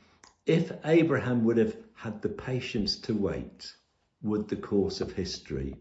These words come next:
been changed? Would Ishmael have been born? Would a nation at, that at times proved to be contentious,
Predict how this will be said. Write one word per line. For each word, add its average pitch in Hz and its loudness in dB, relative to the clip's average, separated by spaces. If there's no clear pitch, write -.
been 73 -6
changed? - -14
Would 98 4
Ishmael 80 -2
have - -10
been 85 0
born? 78 -2
Would 101 6
a 104 8
nation 95 0
at, - -12
that - -6
at - -10
times 107 2
proved 104 4
to - -10
be 101 0
contentious, - -4